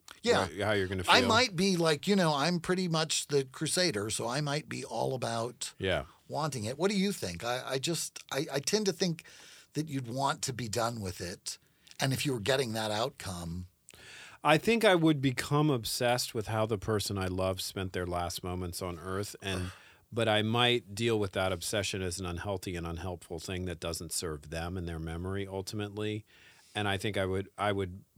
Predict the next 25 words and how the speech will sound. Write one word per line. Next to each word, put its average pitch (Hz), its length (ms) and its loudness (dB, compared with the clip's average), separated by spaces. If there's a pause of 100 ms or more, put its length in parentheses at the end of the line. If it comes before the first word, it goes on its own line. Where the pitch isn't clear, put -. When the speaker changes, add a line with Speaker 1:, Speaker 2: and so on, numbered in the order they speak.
(120)
Speaker 2:
probably 98 600 -2
seek 101 320 -4
the 101 100 -4
counsel 90 540 -4
of 80 140 -6
wise 87 420 -2
friends 80 480 -6
like 78 260 -12
you, 78 380 -10 (540)
um, 87 460 -2
people 104 300 -2
in 92 80 -2
my 90 160 -2
life, 87 540 -2
and 127 140 2
the 127 120 4
experts, 123 460 2
because 127 280 0
it, 143 100 -4
when, 135 220 0
when 156 120 4
you're 175 140 6
in 247 80 2
that 131 180 2
moment, 113 400 0